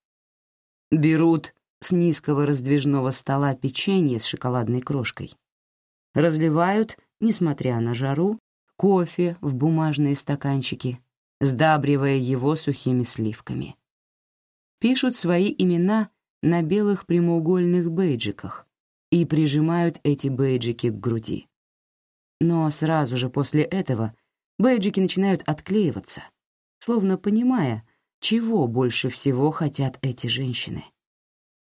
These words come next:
Избавиться от своей истории, начать заново. Но они не могут избежать своих имен. Они не могут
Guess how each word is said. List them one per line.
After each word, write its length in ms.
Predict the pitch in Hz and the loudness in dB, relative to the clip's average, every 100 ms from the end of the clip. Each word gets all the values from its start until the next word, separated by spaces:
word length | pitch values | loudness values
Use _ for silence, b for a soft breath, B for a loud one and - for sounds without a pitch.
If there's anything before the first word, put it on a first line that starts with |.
| _ | _
Избавиться 800 | 139 131 123 151 165 123 - 117 | 0 0 0 2 2 0 -4 -4
от 100 | 110 | -4
своей 420 | - 123 123 117 | -2 0 0 0
истории, 560 | 120 - 143 123 - - _ _ _ _ _ _ - | -4 -8 -6 -6 -8 -14 _ _ _ _ _ _ -2
начать 380 | 131 120 110 | -2 -2 -6
заново. 480 | 110 131 120 113 - - _ _ _ _ _ _ _ _ _ _ _ _ _ | -4 -4 -6 -10 -12 -16 _ _ _ _ _ _ _ _ _ _ _ _ _
Но 280 | 147 160 185 | 2 4 4
они 280 | 180 185 196 | 4 4 4
не 160 | 196 | 4
могут 480 | 190 175 180 175 185 - | 4 2 2 0 -2 0
избежать 560 | 170 139 156 151 143 | -2 0 0 0 -2
своих 420 | - 135 135 123 - | -4 -2 -2 -4 -4
имен. 380 | 131 131 110 - _ _ _ _ _ _ _ | -2 -2 -4 -6 _ _ _ _ _ _ _
Они 240 | - 151 160 | 0 2 4
не 180 | 160 165 | 4 4
могут 540 | 180 202 120 110 - | 4 2 0 -4 -6